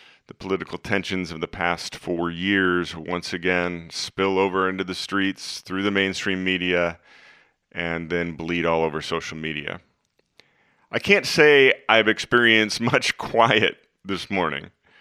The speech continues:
It's mostly been activity, swapping kid duties so others can work, and trying to sneak in a perusal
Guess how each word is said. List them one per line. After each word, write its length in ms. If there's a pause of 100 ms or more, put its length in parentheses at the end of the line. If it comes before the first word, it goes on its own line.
(260)
It's 240
mostly 320
been 260
activity, 880
swapping 920
kid 340
duties 480
so 280
others 380
can 220
work, 320
and 120
trying 340
to 40
sneak 380
in 180
a 60
perusal 800